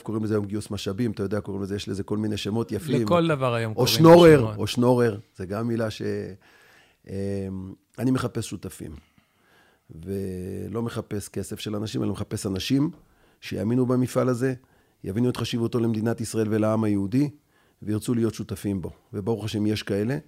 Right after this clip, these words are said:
Speaker 1: אה, ולכן השיח שלי עם האנשים הוא בכלל לא על הכסף. הכסף זה מגיע בסוף, ולעיתים הוא לא מגיע ממני. אם הצלחתי, אז הוא מגיע מהם. כלומר, אומרים, "איך אני יכול להיות שותף? איך אני יכול לעזור?" וכן,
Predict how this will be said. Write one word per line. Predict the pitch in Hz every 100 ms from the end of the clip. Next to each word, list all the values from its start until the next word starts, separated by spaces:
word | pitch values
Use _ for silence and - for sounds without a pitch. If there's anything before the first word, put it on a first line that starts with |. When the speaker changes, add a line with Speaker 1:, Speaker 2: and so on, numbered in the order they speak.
| _ _ _ _ _ _ _ 107
Speaker 1:
אה, | 101 101 98
ולכן | 92 101 151 151
השיח | - 165 165
שלי | - 143
עם | 131
האנשים | 120 110 107 165 170
הוא | -
בכלל | 117 123 165
לא | 180
על | -
הכסף. | 156 82 - 90 -
הכסף | - 156 160
זה | 147 135
מגיע | 127 135 139
בסוף, | 117 170 156
ולעיתים | 147 139 170
הוא | 160
לא | 160
מגיע | 160 151 151
ממני. | 151 170 165 151 - - -
אם | 147
הצלחתי, | 143 180 185 - 143
אז |
הוא | 131
מגיע | 131 131 135
מהם. | 120 143 110 - -
כלומר, | 107
אומרים, | 113 131 131 170
"איך | 160
אני | 151 147
יכול | 139 135
להיות | 120
שותף? | 120 113 123 117
איך | 113
אני | 113
יכול | 101 104
לעזור?" | 104 87 90 78 _ _ _ - - - _ _ -
וכן, | 131 127 233